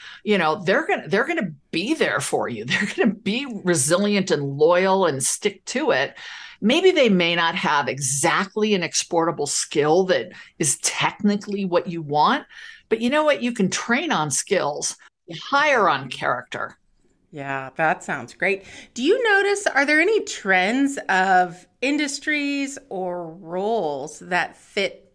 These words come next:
Speaker 2: particularly well to, to the skill set and experiences of veterans?
Speaker 1: Well, I mean, I think there are the obvious ones. The defense industry certainly hire a lot of prior military. The federal government does, because there's, there's a lot of standardization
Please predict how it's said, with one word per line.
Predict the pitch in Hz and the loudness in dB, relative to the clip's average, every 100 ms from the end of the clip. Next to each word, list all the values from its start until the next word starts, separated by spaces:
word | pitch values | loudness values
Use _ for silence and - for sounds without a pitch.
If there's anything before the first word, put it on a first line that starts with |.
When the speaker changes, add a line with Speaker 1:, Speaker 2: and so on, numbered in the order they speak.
| _ | _
Speaker 2:
particularly | 190 185 - 196 - 208 202 202 190 185 | -8 -6 -4 -6 -4 -4 -2 -2 -2 -2
well | 175 175 175 165 | 0 4 4 2
to, | 170 - 190 170 _ | 0 -6 -6 -8 _
to | - 190 | -2 -2
the | 180 | -2
skill | 165 - 190 180 | -8 -4 -4 -2
set | - 170 170 | 0 0 0
and | 151 | -4
experiences | 147 - 180 180 175 170 - 156 156 | -10 -10 -6 -4 -4 -8 -12 -12 -10
of | 156 | -8
veterans? | 156 139 - 80 - - _ _ _ _ _ | -4 -6 -6 -14 -14 -18 _ _ _ _ _
Speaker 1:
Well, | 403 | 2
I | 330 | 2
mean, | 320 | 2
I | 311 | 0
think | 320 359 | 0 0
there | 294 | 2
are | 240 | 4
the | 208 | 4
obvious | - 185 190 214 214 | 4 2 2 -2 0
ones. | 208 196 202 208 - | 2 2 2 0 0
The | 180 | -2
defense | 165 175 165 196 | -2 -2 0 2
industry | 190 196 - 202 202 202 - _ | 0 0 -2 2 2 2 -2 _
certainly | - 196 160 185 175 170 170 170 - - _ | 0 2 2 0 -2 -2 -4 -6 -8 -16 _
hire | - 170 180 180 185 | -4 0 4 4 4
a | 160 | 4
lot | 156 156 170 | 4 4 4
of | 180 | 0
prior | - 165 160 | 0 2 2
military. | 156 156 160 160 175 165 | -2 -2 -4 0 2 2
The | 156 | 0
federal | - 160 147 135 | 0 0 0 -2
government | 139 139 151 175 175 175 | 0 0 0 0 0 -2
does, | - 170 175 175 | 2 2 2 0
because | 196 214 208 | -2 0 0
there's, | 214 196 - | 0 -4 -2
there's | 214 202 | 2 2
a | 214 | 4
lot | 220 277 | 4 4
of | 240 | 0
standardization | - - 175 196 175 147 143 147 - 240 285 | -4 -2 -2 0 -2 -2 -2 0 0 0 -2